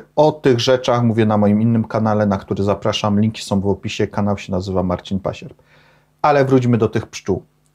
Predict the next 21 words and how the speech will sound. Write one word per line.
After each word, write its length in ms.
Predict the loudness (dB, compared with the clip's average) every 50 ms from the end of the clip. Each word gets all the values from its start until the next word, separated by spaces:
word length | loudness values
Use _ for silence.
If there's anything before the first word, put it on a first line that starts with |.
| _ _
Zacznijmy 500 | -2 0 0 0 0 0 0 2 2 2
od 120 | 2 2 4
wielkości. 500 | 4 2 4 2 -2 -4 -4 -8 -16 -14 -12
Królowa 480 | -2 2 4 6 6 6 4 4 0
to 140 | 2 0 -4
siedemnaście, 680 | -2 -2 -2 0 2 2 4 2 2 -2 -2 -4 -4
dwadzieścia 480 | -2 0 -2 -2 -2 -4 -6 -4 -2 0
milimetrów. 640 | 2 2 2 2 2 0 0 -2 -4 -12 -6 0
Robotnice 540 | 0 0 0 0 -2 -2 -2 -4 -2 -2 -6
są 160 | -2 0 0
mniejsze, 680 | 2 2 4 4 4 2 2 0 0 -2 0 0 -2 -2 -6 _ _ _ _ _ _
trzynaście, 580 | -8 -2 0 2 2 2 2 0 -2 -2 -4 0
piętnaście 560 | 0 -2 -2 0 -2 -2 -2 -2 -2 -2 0
milimetrów. 640 | 0 2 2 2 2 0 0 -2 -8 -16 -18 -16
Trutnie 440 | -6 0 0 0 0 -2 -4 -2 0
natomiast 460 | 0 -2 0 0 0 0 0 -2 -4
to 40 | -8
jest 160 | -12 -12 -8
czternaście, 840 | -10 -10 -4 -2 -2 -2 0 0 0 0 -2 -4 -4 -2 -2 -2 -2 -4 _ _ _ _ _ _ _
szesnaście 600 | _ -2 0 0 0 2 -2 -2 -2 -2 -2 0 0
milimetrów. 560 | 2 2 2 0 0 -2 -2 -6 -14 _ _